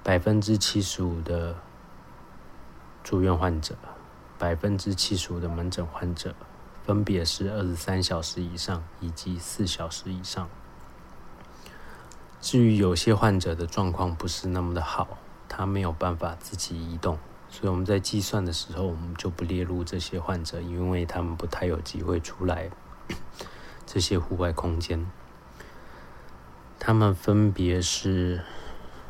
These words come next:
emergency，急诊，Stage One surgical recovery，第一阶段的手术后复原。根据我在网络查的，他应该就是，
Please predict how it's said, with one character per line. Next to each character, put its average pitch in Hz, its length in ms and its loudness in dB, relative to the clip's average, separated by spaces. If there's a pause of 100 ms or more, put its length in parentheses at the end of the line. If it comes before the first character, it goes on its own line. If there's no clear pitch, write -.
(640)
emergency， 98 800 4 (640)
急 95 260 2
诊， 95 200 2 (1080)
Stage - 520 4
One 90 360 4
surgical 92 800 2
recovery， 87 640 0 (1700)
第 113 260 8
一 110 60 6
阶 107 260 8
段 98 260 6
的 90 300 2
手 - 240 -2
术 92 240 2
后 92 160 4
复 90 320 0
原。 87 180 0 (1120)
根 104 220 4
据 107 200 2
我 87 220 4
在 92 200 2
网 85 220 2
络 87 180 0
查 - 300 -4
的， 87 160 -4
他 90 280 -2
应 90 280 0
该 85 220 -2
就 85 220 -4
是， - 220 -8